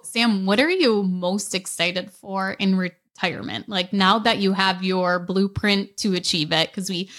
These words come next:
started the episode out with what you thought retirement was going to be for you. And now that that's changed and you're kind of on a different path, what, what are you excited about most?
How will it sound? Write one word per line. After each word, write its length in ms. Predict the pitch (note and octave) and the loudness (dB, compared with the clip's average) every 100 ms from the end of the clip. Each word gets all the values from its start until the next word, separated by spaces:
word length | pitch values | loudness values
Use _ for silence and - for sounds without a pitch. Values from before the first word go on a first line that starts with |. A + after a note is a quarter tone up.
| - | -18
started 360 | - C4 C4+ D4+ | -2 2 4 4
the 80 | G#3+ | 2
episode 420 | A3 G3+ G#3+ G3+ | 2 0 0 2
out 240 | F3+ F3+ F#3+ | 4 2 2
with 220 | F#3 F#3+ | 0 2
what 260 | G3 F#3+ | 0 2
you 180 | F#3+ F#3+ | 2 0
thought 380 | - A3+ G#3+ A#3 | 0 4 4 2
retirement 580 | A3+ A3+ G#3+ G#3 G3+ G#3 | -4 -2 0 0 0 -2
was 160 | G3 | -6
going 260 | G3+ F#3+ F#3+ | -2 0 0
to 80 | G3 | -2
be 180 | F3+ F3 | -4 -6
for 160 | - | -6
you. 280 | F3+ F3 F3 | -4 -2 -2
And 120 | F3+ | 0
now 360 | F3+ F#3 F#3 F#3 F3+ | 4 4 4 2 0
that 180 | F3 | 0
that's 260 | F3 E3+ - | 0 -2 0
changed 540 | - A#3+ A3 A3 G3 | 4 6 6 4 2
and 240 | F#3+ F#3 F#3 | 2 0 0
you're 200 | F#3 F#3 | -2 -2
kind 260 | - G3+ | 0 2
of 180 | F#3+ F#3 - _ _ F#3+ | 2 0 -8 _ _ 0
on 140 | G3+ | 2
a 60 | F#3 | 4
different 380 | F#3+ G#3+ F#3+ | 2 0 -2
path, 400 | - E3 D#3 F#3 _ _ _ - | -2 0 0 -2 _ _ _ -6
what, 360 | G3+ B3 A#3 - | 2 2 2 -4
what 280 | G#3+ G#3 A3 | -6 0 4
are 60 | |
you 200 | A#3+ G#3+ | 4 4
excited 420 | G3 - F3 F3+ F3 | 2 0 -2 -2 -4
about 260 | - - | -4 -6
most? 440 | G#3+ - - - | -6 -6 -8 -10